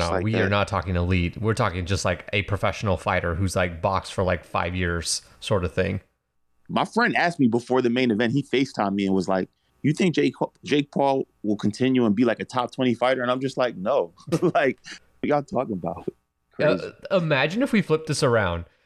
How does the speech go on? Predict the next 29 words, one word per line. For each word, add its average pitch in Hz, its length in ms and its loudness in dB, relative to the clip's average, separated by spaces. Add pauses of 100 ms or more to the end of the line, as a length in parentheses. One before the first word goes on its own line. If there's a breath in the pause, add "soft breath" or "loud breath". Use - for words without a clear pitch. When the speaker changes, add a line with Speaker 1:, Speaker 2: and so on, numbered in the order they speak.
(120)
Speaker 1:
So, 156 180 0
like, 127 240 2
we 131 140 4
say, 127 500 2 (920)
we, 151 160 2
we 165 140 4
bring 131 360 4
in 139 160 4
some, 139 220 0
like, 127 200 0
influencer 123 680 2
that 107 400 0 (380)
plays, 127 720 2 (160)
I 110 140 2
don't 110 140 2
know, 95 340 4 (420 soft breath)
Dominique 123 400 2
Wilkins 120 380 2
one-on-one, 101 720 2 (720)
and 107 580 2 (880 loud breath)
d-, 135 180 2
then 127 240 4
somebody 135 260 0
asks, 107 320 0
like, 107 180 2
"Yo, 127 200 4
he, 131 380 2 (300 soft breath)
he, 139 460 2
uh, 113 320 4